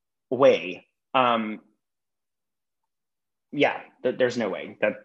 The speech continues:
that's all I'll say. Um, but this time also, and I'll just go into the move, um, when I wasn't, ret-, I did return back to, to work for a very brief time,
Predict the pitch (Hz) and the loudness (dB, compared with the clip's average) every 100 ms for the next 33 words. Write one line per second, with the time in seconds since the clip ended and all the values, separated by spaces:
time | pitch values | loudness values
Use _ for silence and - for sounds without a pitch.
0 | - 107 110 95 90 - 71 - _ _ | 0 2 2 -2 -4 -6 -8 -10 _ _
1 | _ _ 123 113 104 98 107 104 _ _ | _ _ 2 4 2 -2 -6 -10 _ _
2 | _ _ _ _ _ _ _ - 247 240 | _ _ _ _ _ _ _ 4 6 8
3 | 165 160 151 151 - 160 147 143 135 _ | 6 2 -6 -6 -6 -4 -2 -4 -8 _
4 | - 135 151 175 - - 107 95 104 127 | -6 0 2 0 -4 -4 -4 -6 -8 -10
5 | - _ _ _ _ - 120 120 127 139 | -16 _ _ _ _ -12 -8 -4 -4 -4
6 | - 123 117 113 104 101 - - - _ | -4 -4 -4 -8 -10 -12 -18 -20 -20 _
7 | _ 117 110 117 156 104 120 - _ _ | _ -8 -4 0 2 0 -4 -8 _ _
8 | _ _ _ - 131 117 110 107 101 _ | _ _ _ 0 2 2 -2 -6 -12 _
9 | _ _ _ _ _ _ _ _ 127 143 | _ _ _ _ _ _ _ _ -2 2
10 | 127 120 131 139 147 127 - _ _ _ | 2 4 4 4 -2 -2 -14 _ _ _
11 | _ _ _ _ _ _ 123 - - - | _ _ _ _ _ _ -8 -8 -6 -8
12 | - - 175 180 240 254 214 190 151 135 | -8 0 2 6 6 6 4 4 4 2
13 | 139 120 117 - 151 135 127 - 113 120 | -6 -14 -18 -10 -2 -2 -2 -6 -4 -2
14 | 127 120 113 - 117 90 73 76 | -2 -4 -10 -10 -12 -12 -14 -18